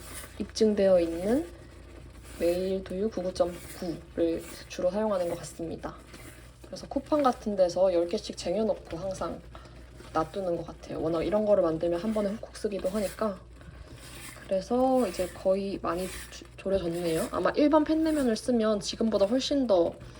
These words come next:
많이 끓여야 할 텐데 이게 이미 좀 면수가 꾸덕해져 있는 현미 파스타라서 금방 졸여진 것 같아요. 그러면 저는 소금 간과 후추 간을 하고 오겠습니다.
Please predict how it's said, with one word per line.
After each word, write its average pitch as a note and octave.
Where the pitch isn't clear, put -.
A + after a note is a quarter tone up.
많이 F3+
끓여야 G3+
할 F3+
텐데 F#3
이게 -
이미 A3
좀 F#3
면수가 F3
꾸덕해져 A#3
있는 E3
현미 B3
파스타라서 F3+
금방 A3
졸여진 F#3
것 A#3+
같아요. D3+
그러면 E3
저는 F#3+
소금 A#3
간과 F3
후추 -
간을 A3
하고 F#3+
오겠습니다. -